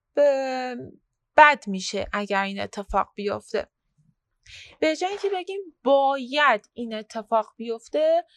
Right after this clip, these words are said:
بگیم که «بهتره که این اتفاق بیفته.» به جای اینکه بگیم «از تحمل من خارجه» می‌گیم «تحملش سخته،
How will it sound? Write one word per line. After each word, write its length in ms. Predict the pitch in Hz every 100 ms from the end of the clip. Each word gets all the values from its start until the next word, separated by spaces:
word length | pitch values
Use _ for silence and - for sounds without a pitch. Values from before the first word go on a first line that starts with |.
| _ -
بگیم 320 | 349 359 349
که 180 | 381 392 _
«بهتره 600 | 302 294 - 320 320 330
که 420 | - 311 311 320 _
این 220 | 262 240
اتفاق 600 | 214 - 202 - 190 185
بیفته.» 500 | - 196 202 - - - _ _ _ _ _ _ - - - -
به 160 | 349
جای 140 | 359 415
اینکه 160 | 427 427
بگیم 240 | 403 427 427
«از 260 | 254 247 -
تحمل 760 | 254 247 247 254 240 247 240 233
من 280 | 233 233
خارجه» 1000 | 226 - 240 233 226 233 233 254 269 302 339 _ - - 403
می‌گیم 140 | 523
«تحملش 680 | - 330 294 277 277 311 381
سخته، 760 | 349 - 302 294 - - 202 -